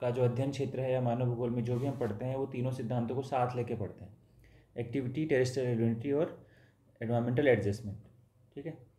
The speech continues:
तो तीनों सिद्धांतों का significance क्या होता है ये हमने पढ़ लिया है। Next classes में हम देखेंगे Huntington और Brooms के बारे में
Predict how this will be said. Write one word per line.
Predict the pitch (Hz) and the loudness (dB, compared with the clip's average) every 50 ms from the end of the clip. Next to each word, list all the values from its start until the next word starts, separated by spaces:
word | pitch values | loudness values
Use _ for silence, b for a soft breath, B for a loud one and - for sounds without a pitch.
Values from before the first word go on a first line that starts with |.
| _ _ _ | _ _ _
तो | 123 | -14
तीनों | 117 - 139 135 139 143 | -8 -6 -4 -2 -2 -2
सिद्धांतों | 143 143 123 123 127 123 120 117 127 127 123 | -4 -4 -4 -2 0 0 0 0 0 -2 -2
का | 127 151 190 214 - - - - - - - - - - - - _ _ _ _ _ _ _ _ _ - - - | 0 0 0 -2 -4 -8 -16 -20 -20 -20 -20 -20 -20 -20 -20 -20 _ _ _ _ _ _ _ _ _ -20 -20 -12
significance | - 131 120 120 120 117 120 120 123 139 135 135 - | -6 -4 -2 0 0 0 0 0 0 0 -2 -2 0
क्या | - 131 | 4 4
होता | 127 127 127 127 | 4 6 6 4
है | 127 | 4
ये | 127 | 4
हमने | 123 120 120 | 4 2 2
पढ़ | 120 120 110 107 | 4 4 4 4
लिया | 110 120 131 139 151 | 4 2 0 0 -2
है। | - - b b b b b b b b b b b b b _ - | -4 -8 b b b b b b b b b b b b b _ -2
Next | 131 131 143 143 - - - | 2 4 4 4 4 0 2
classes | 165 151 151 - 170 156 156 | 2 2 4 4 2 0 0
में | 160 160 160 | 0 0 2
हम | 160 156 | 0 0
देखेंगे | 135 131 123 127 135 135 139 143 156 160 185 - - - - - - | 0 0 -2 -2 -4 -4 -2 0 0 0 -2 -4 -6 -12 -14 -8 -6
Huntington | 131 135 135 117 143 143 139 143 151 156 160 165 - | -4 -4 -2 -2 -2 -2 0 0 0 0 0 -2 -2
और | - 135 120 | -2 -2 -2
Brooms | 113 110 117 117 117 113 113 113 - | 0 2 4 4 6 4 4 2 0
के | 131 127 | 0 2
बारे | 110 113 107 104 110 | 2 4 4 4 2
में | 117 131 160 190 - | 2 0 -2 -6 -8